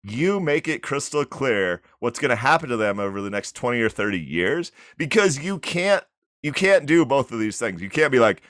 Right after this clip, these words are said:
"Oh, five dollars a gallon is too much, but we need to get away from fossil fuels." No, tell these people you need their help for the economy today, for, to fight inflation today, and write something out that says, it,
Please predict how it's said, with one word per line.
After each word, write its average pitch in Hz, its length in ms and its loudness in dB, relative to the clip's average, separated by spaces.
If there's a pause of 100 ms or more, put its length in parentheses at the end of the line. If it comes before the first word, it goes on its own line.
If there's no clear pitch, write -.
(180)
"Oh, 139 220 6
five 131 320 2
dollars 131 320 0
a 107 40 -14
gallon 131 360 0
is 92 160 -10
too 151 300 -10
much, 123 500 -2 (680)
but 135 360 2 (380)
we 107 140 -4
need 123 160 -2
to 131 60 -4
get 135 160 -4
away 139 180 0
from 139 140 -16
fossil 143 340 -4
fuels." - 560 -10 (140)
No, 135 480 4 (240)
tell 165 200 2
these 185 200 -4
people 156 260 -6
you 120 140 -2
need 151 160 -6
their 151 140 -2
help 107 360 -2 (280)
for 123 200 -6
the 120 100 0
economy 135 480 -4
today, 98 360 -4
for, 120 260 -4 (140)
to 110 120 -4
fight 117 260 -2
inflation 110 460 -8
today, 107 640 0 (380)
and 131 300 0
write 120 240 0
something 151 340 -6
out 143 180 0
that 107 100 -4
says, 113 280 -6
it, 117 200 -4